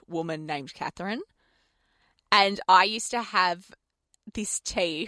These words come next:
I can talk about it now because it's been in, long gone. I used to have issues with the music department at my school, my high school, um, for many <laughs> reasons. And it just so happened that my favourite of all favourites, Melissa McCarthy, was playing a lady named Catherine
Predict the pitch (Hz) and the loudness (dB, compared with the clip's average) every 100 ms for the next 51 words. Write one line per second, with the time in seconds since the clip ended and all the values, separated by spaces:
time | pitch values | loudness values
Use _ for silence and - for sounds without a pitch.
0 | - - 202 214 214 190 156 151 127 147 | -6 -6 -6 -8 -2 -2 -2 -6 -6 -8
1 | 170 160 - 170 151 190 - 151 _ 165 | -12 -16 -12 -12 -12 -18 -18 -18 _ -8
2 | 165 160 147 143 143 _ _ - - 202 | -6 -4 -4 -4 -6 _ _ -20 2 4
3 | 247 - 339 320 - 214 233 202 202 185 | 4 2 0 0 -2 -6 -8 -8 -10 -10
4 | 165 170 - 190 180 107 170 - 160 - | -10 -10 -12 -6 -4 -4 -6 -10 -12 -12
5 | - 147 254 - 175 156 165 - 247 - | -10 -8 -8 -8 -8 -10 -10 -10 -12 -14
6 | _ _ _ _ - 196 190 196 180 185 | _ _ _ _ 4 4 2 -6 -6 -6
7 | 175 196 202 190 202 269 - 202 190 196 | -8 -8 -6 -4 -6 -4 -2 -2 -2 -4
8 | - 214 185 180 - 185 180 175 165 170 | -2 -2 0 -4 -2 -4 0 2 2 -2
9 | 170 175 170 165 160 - 170 160 165 165 | -6 -4 -4 -4 -4 -6 -6 -6 -6 -8
10 | 151 156 - 165 165 170 - 156 151 143 | -6 -8 -10 -12 -10 -10 -8 -8 -8 -8
11 | 151 160 - 160 156 160 151 147 147 143 | -8 -10 -8 -6 -6 -6 -6 -6 -10 -10
12 | 143 151 147 156 156 | -10 -10 -8 -8 -8